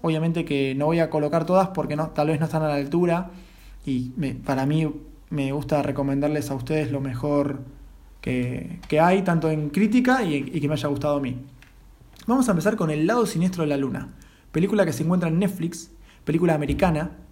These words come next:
obviamente estadounidense, y es un policial sobre viajes en el tiempo. Un enfoque diferente a lo que veníamos viendo y la verdad que bastante interesante. Nueve sobre diez es mi calificación.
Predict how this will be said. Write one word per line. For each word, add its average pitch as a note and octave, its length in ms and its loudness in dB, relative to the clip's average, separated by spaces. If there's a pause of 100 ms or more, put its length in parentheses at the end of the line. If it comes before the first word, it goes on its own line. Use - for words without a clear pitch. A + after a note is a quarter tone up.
(280)
obviamente C3+ 280 0
estadounidense, F#3 840 2 (300)
y G#3+ 80 2
es A#3+ 100 2
un A#3+ 100 4
policial F#3+ 460 4
sobre E3 400 0
viajes A3 420 2
en D#3+ 60 4
el D3 140 -2
tiempo. B2 480 0 (1000)
Un A3 120 6
enfoque A#3+ 320 4
diferente A#3 440 4
a - 20 4
lo G3 100 2
que F3 80 0
veníamos G3+ 400 2
viendo C4 480 4
y C#3+ 400 2
la C3 160 -2
verdad C#3 240 0
que C3 420 -2 (240)
bastante C3+ 300 -2
interesante. - 580 -8 (600)
Nueve F3+ 320 6
sobre E3+ 300 4
diez F3+ 220 4
es F3 80 6
mi D#3 80 4
calificación. B2 680 -6